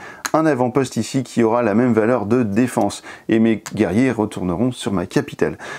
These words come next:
Alors la défense, comment ça marche ? C'est que ici, par exemple, mon, ma tour, mon avant-poste coûte, euh, me donne, pardon, trois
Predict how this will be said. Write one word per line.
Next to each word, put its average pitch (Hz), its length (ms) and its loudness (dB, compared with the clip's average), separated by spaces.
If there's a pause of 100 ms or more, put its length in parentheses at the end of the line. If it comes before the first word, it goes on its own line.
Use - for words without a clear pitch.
(100)
Alors 135 180 2
la 165 120 2
défense, 185 360 2
comment 180 220 2
ça 156 200 2
marche ? 107 260 0
C'est 135 100 0
que 147 120 0
ici, 151 380 0
par 127 220 2
exemple, 131 360 2
mon, 113 500 6
ma 110 160 4
tour, 135 400 2
mon 107 240 4
avant-poste 127 500 0 (140)
coûte, 127 280 -2 (380)
euh, 101 260 4
me 98 440 2
donne, 127 240 2
pardon, 117 280 2
trois 151 360 0